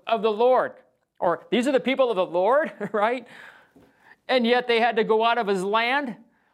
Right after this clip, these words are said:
"And I had concern for my holy name, which the house of Israel had profaned among the nations to which they came." So it's not only that they've rejected God, rebelled against God in all ways possible, but when they left the land,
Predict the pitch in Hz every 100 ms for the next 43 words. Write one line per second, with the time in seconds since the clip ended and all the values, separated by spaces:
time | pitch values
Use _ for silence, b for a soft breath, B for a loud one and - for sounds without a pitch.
0 | _ _ _ 185 202 208 226 220 202 -
1 | 240 262 240 226 196 190 202 202 202 170
2 | 156 165 170 175 175 190 202 208 185 185
3 | 143 147 143 143 156 - 151 - 165 160
4 | 143 139 143 143 139 147 151 151 135 127
5 | 151 139 139 147 - 143 127 B B -
6 | 208 202 247 294 302 277 208 202 208 208
7 | 180 180 208 233 226 170 180 175 165 170
8 | 208 208 185 180 170 151 - 170 165 170
9 | 220 233 233 190 190 175 180 196 190 160
10 | 165 175 190 185 180 208 208 190 175 214
11 | 196 170